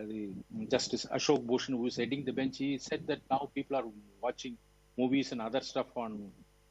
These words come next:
um, internet and other platforms. And he said there seems to, there, uh, has to be some sort of screening, which we basically meant regulation has to be there.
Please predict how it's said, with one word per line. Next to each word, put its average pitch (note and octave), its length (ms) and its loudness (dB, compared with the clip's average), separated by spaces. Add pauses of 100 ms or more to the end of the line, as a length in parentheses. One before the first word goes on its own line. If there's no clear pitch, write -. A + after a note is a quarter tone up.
(180)
um, G2 220 -8 (480)
internet B2 480 2
and A2+ 160 0
other A#2+ 300 0
platforms. A2+ 720 -6 (280)
And D3 100 -8
he D3+ 60 -8
said G#3 200 -8 (100)
there D#3+ 180 -6
seems G3+ 380 -10
to, - 60 -18 (120)
there, C#3 240 2 (180)
uh, A#2 100 -2 (220)
has F#3 200 2
to G#3 100 -2
be E3+ 140 2
some G3 260 2
sort - 200 -4
of D3+ 100 0
screening, D3 440 0
which C3 200 -8
we B2+ 100 -6
basically C3 420 -2
meant B2+ 180 -6 (360)
regulation D3 500 0 (460)
has - 160 -4
to - 140 -6
be A2 100 -2
there. A2+ 300 2